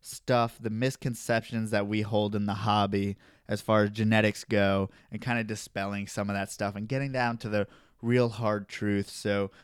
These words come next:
I mean, science isn't always fact, but it is the pursuit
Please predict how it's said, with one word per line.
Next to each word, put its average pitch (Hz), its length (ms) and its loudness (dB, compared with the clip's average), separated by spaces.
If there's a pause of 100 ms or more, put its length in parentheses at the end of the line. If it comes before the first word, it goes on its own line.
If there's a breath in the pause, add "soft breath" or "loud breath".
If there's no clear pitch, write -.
(300 loud breath)
I 117 120 -2
mean, 110 180 -2
science 135 720 0
isn't 127 400 -2 (240)
always 120 400 2
fact, 117 500 0
but 107 120 -6
it 107 120 -8
is 107 220 -6
the 107 140 -6
pursuit 113 640 -2